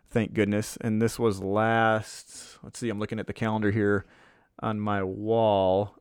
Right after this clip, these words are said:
Um, it's been a week or more now, excuse me, a week or more now, um, which turned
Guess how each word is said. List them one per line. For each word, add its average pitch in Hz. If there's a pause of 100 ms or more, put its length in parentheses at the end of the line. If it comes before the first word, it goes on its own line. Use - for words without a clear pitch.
(140)
Um, 98
it's -
been 123
a 107
week 123
or 98
more 110
now, 104
excuse -
me, 95
a 110
week 139
or 113
more 120
now, 101 (680)
um, 95 (580)
which 120
turned 131